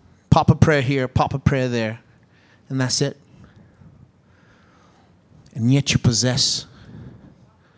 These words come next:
this power, this strength. Will you believe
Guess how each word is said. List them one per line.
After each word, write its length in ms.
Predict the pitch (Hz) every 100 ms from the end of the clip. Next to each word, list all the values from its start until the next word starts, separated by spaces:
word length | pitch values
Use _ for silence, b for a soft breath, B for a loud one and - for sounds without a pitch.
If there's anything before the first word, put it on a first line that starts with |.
| B _
this 140 | 123 -
power, 460 | - 127 117 107 - _ _ _ _ _ b b b b -
this 120 | 110
strength. 580 | - - 120 117 - - - _ _ _ b b b b b b b b b b b b _ _ _ _ _ _
Will 100 | -
you 120 | 147 147
believe 800 | 147 139 147 151 110 107 -